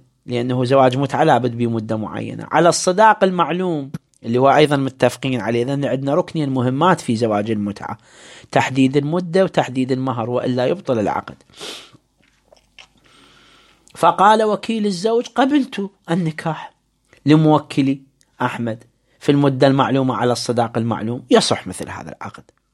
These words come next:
وكذا يصح لو قال وكيلها، وكيل المرأة: "زوجت"، هالمرة جاب بدال كلمة أنكحت زوجت،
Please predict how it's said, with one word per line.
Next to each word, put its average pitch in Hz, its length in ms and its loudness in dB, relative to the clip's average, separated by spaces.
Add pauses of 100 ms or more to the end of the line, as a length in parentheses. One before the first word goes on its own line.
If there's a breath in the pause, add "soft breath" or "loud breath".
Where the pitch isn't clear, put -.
(840 loud breath)
وكذا 233 580 4
يصح 226 560 0 (360)
لو 175 340 4
قال 220 480 0 (280)
وكيلها، 156 880 0 (1300)
وكيل 139 400 4
المرأة: 139 540 2
"زوجت"، 147 580 2 (100)
هالمرة 131 340 2
جاب 147 280 2
بدال 156 380 2
كلمة 147 640 -2
أنكحت 151 480 -2
زوجت، 131 640 2